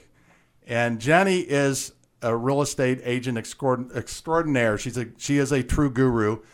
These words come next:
She is, uh, has tremendous volume. Just a, just, and, and I'll tell you what,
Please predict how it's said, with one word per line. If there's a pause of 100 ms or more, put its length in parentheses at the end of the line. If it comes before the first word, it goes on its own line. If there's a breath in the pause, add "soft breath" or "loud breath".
(300 soft breath)
She
is, (100)
uh, (460)
has
tremendous
volume. (300 soft breath)
Just
a,
just,
and,
and
I'll
tell
you
what,